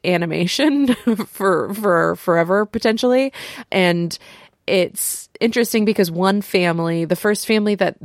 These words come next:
that thinks of this, it's a grandfather. He's, he's, you know, he's trying to die, essentially, but he can still, like, speak to his family. And also his grandson, infant grandson, is in a,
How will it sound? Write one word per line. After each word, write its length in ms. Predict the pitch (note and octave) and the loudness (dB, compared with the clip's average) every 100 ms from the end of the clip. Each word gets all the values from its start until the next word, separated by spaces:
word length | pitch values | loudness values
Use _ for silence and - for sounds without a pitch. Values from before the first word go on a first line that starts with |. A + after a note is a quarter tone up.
| F3 | -2
that 200 | E3+ - | -2 0
thinks 240 | G3+ G3 | -2 0
of 120 | F3 | -2
this, 240 | D#3 D3+ E3 | -2 -2 -2
it's 140 | E3 | -4
a 40 | E3 | -4
grandfather. 960 | E3 E3+ F3+ - E3 D#3 D3 D3+ F#3 - - - | 0 0 -2 -2 -2 0 0 0 0 -4 -20 -14
He's, 500 | - A#3 G#3+ F#3 - | -2 2 2 0 -6
he's, 520 | F#3+ F#3 F3+ E3 - - - | -4 0 0 0 -6 -10 -8
you 120 | F3+ | -4
know, 240 | D#3+ C#3+ - _ | -2 -2 -6 _
he's 280 | D#3+ G3 E3+ | -4 -2 -2
trying 420 | - D#3 D#3+ E3 | -2 -2 -2 -4
to 100 | F3+ | -4
die, 400 | E3 - - E3+ - | -2 0 0 -2 -6
essentially, 440 | F#3+ F3 F3 G#3+ G#3+ | -4 -4 -2 0 0
but 120 | F#3+ | 0
he 100 | F#3+ | 0
can 160 | F3+ F3 | 0 -2
still, 260 | - D3 | -2 -2
like, 180 | C#3 C3+ | -2 -4
speak 240 | - C#3 | -8 -8
to 120 | - E3 | -6 -8
his 180 | - | -4
family. 400 | - D#3 D#3+ F3+ F#3 - - - | -4 -2 0 0 -2 -12 -12 -4
And 160 | F3+ | -2
also 380 | E3+ F3 F#3 G3 | 0 0 0 0
his 200 | F3+ D#3+ | 0 -2
grandson, 920 | D#3+ E4 G#4+ F4+ - F3 E3 E3 E3 - - - - | -2 0 0 -2 0 0 0 -2 -6 -10 -20 -20 -4
infant 400 | A#3+ B3 A3 E3+ | -2 0 -2 -2
grandson, 800 | F#3 G3 G3+ - D#3+ E3 D3+ - - | 0 2 0 -2 -2 -2 -6 -10 -2
is 720 | F3+ E3+ E3 D#3+ D#3 D#3+ - - | 0 2 2 0 -2 -6 -10 -4
in 180 | F#3 E3+ | -2 2
a, 260 | D#3 D3+ | 2 0